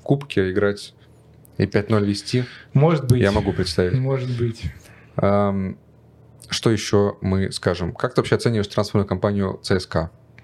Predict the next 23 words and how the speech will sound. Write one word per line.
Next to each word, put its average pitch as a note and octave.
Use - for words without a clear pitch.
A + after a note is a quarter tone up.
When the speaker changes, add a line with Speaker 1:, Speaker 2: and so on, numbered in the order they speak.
Speaker 2:
Так B2+
себе. A2+
Ну, C#3+
по -
факту, F3+
если C3
честно, B2
пока D3+
что D3
больше C3+
похоже C3+
на C3+
провал. C3+
Speaker 1:
Кстати, -
Speaker 2:
Если C3+
Speaker 1:
мы, C#3+
мы C3+
вынуждены A2+
говорить A2
про A2
трансфер, C3+
потому G#2
что G#2+